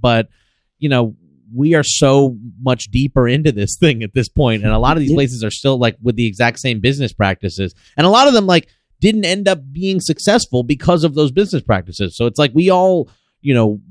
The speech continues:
Speaker 1: lived and worked under startup mentality, and we, like, scrapped and saved for the greater good. And it's like,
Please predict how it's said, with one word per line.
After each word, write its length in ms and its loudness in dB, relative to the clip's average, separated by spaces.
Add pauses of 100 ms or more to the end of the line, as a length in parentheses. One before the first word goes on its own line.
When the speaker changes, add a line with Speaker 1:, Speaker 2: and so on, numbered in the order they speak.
(120)
Speaker 1:
lived 420 0
and 200 -2
worked 280 -2
under 220 -2
startup 460 0
mentality, 680 -2
and 120 -6
we, 120 -4
like, 200 -2
scrapped 500 -4
and 160 -2
saved 500 -2
for 80 -6
the 80 -2
greater 340 -4
good. 440 -2
And 180 -6
it's 140 -10
like, 240 0